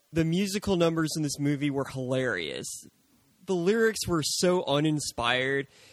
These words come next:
and mostly just pointed out, like, what was going on in the scene that they were singing about. It was great. I don't think a single song in the movie was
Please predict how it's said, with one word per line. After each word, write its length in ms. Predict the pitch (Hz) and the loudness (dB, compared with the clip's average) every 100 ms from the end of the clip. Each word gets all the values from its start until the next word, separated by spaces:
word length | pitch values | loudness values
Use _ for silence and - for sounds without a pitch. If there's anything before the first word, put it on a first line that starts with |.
| - | -10
and 120 | - 165 | -2 2
mostly 360 | 180 190 220 | 2 2 -2
just 160 | 180 - - | -2 0 0
pointed 400 | - 175 160 160 | 2 2 2 0
out, 260 | 135 135 | 2 0
like, 200 | 98 123 | -2 -6
what 180 | 127 139 | -2 -2
was 160 | 156 135 | -2 -2
going 300 | 156 147 139 | 0 0 0
on 260 | 131 131 | 0 0
in 140 | 117 135 | 0 -4
the 80 | 120 | -4
scene 420 | - 139 139 135 | -4 -2 -2 -2
that 220 | 123 107 | -4 -4
they 120 | - 123 | -6 -6
were 100 | 127 | -6
singing 360 | - 131 127 | -4 -4 -2
about. 420 | 135 131 127 131 - _ - _ - | -2 -2 -2 -4 -8 _ -20 _ -2
It 80 | |
was 220 | 190 165 123 | 0 0 -4
great. 480 | 127 123 110 104 - _ _ - _ | -6 -4 -2 -4 -8 _ _ -20 _
I 40 | 202 | -2
don't 100 | 214 | 2
think 120 | 226 | 2
a 60 | 175 | 2
single 460 | - 170 170 175 | 0 0 0 0
song 540 | 156 - 175 123 123 127 | -2 -4 -4 -2 -2 -2
in 100 | 127 | -2
the 80 | 135 | 0
movie 600 | 131 127 117 117 117 - _ _ _ | -2 -2 -2 -4 -6 -10 _ _ _
was 600 | 147 143 135 131 120 117 | -4 -2 0 -2 -6 -14